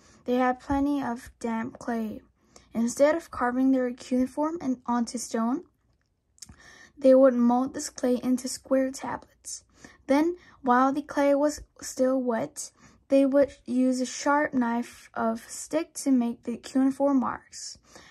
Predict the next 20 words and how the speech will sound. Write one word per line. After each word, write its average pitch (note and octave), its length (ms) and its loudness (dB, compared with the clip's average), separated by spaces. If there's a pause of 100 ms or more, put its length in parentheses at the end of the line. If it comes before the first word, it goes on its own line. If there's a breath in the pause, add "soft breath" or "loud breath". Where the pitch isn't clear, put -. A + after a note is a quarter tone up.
(140 loud breath)
After D4 380 0
the D4+ 100 0
message B3+ 480 0
was B3 160 -8
carved A#3+ 500 -4
into A#3+ 300 -2
the C4 100 -4
clay, B3 460 -6 (460 loud breath)
the B3+ 100 0
Sumerians B3+ 880 2
could - 340 -8
e-, - 60 -6 (320)
either C#4 500 0
wipe B3 360 -2
it B3+ 100 0
out A#3 320 -4
and A#3 320 -2
write A#3+ 340 -2
another A#3 480 2
message. - 680 -8